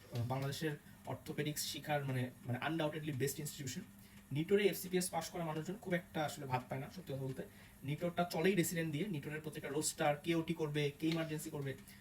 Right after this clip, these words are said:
সব মেইনটেইন করে রেসিডেন্টস, এবং, আহ, যেহেতু রেসিডেন্টদের দিয়েই চলে, if you are a resident at nitor, you get more upper hand, ওকে? আহ, একইভাবে ধরো বার্ন প্লাস্টিক, আহ, শেখা-, উম,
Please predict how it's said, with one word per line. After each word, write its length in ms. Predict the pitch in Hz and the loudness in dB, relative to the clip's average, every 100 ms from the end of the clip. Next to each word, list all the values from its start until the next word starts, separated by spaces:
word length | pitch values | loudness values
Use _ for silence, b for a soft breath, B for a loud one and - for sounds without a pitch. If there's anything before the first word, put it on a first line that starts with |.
| B - | B -8
সব 260 | 160 165 | -4 0
মেইনটেইন 440 | 123 131 160 175 196 | 4 4 4 4 4
করে 180 | 196 | 6
রেসিডেন্টস, 520 | 190 180 190 339 - - B B - | 4 4 2 2 0 -2 B B -2
এবং, 420 | 139 143 147 147 | 0 2 0 2
আহ, 160 | 120 | 2
যেহেতু 220 | 123 143 151 | 2 2 0
রেসিডেন্টদের 500 | 151 170 180 185 165 | 0 2 4 4 4
দিয়েই 260 | 180 240 | 4 4
চলে, 180 | - 180 | 0 -2
if 100 | 170 | -2
you 100 | 170 | -2
are 100 | 156 | 0
a 40 | |
resident 340 | 127 131 214 220 | 2 2 2 2
at 120 | 185 | 0
nitor, 220 | 156 170 - B B B | 0 0 0 B B B
you 80 | 139 | 0
get 300 | 147 147 120 | 2 0 2
more 120 | 127 156 | 2 4
upper 240 | 135 139 | 2 2
hand, 460 | 120 110 104 - 151 | 0 0 -4 -10 -6
ওকে? 140 | 202 - B B B - | -6 -8 B B B -4
আহ, 200 | 117 101 | -2 0
একইভাবে 320 | - - 170 | 0 2 2
ধরো 140 | 165 156 | 2 2
বার্ন 200 | 139 151 | 2 2
প্লাস্টিক, 300 | - - 175 - | 0 -4 -6 -6
আহ, 200 | - 127 | -6 -2
শেখা-, 280 | 123 147 - | -2 -2 -6
উম, 100 | - | -8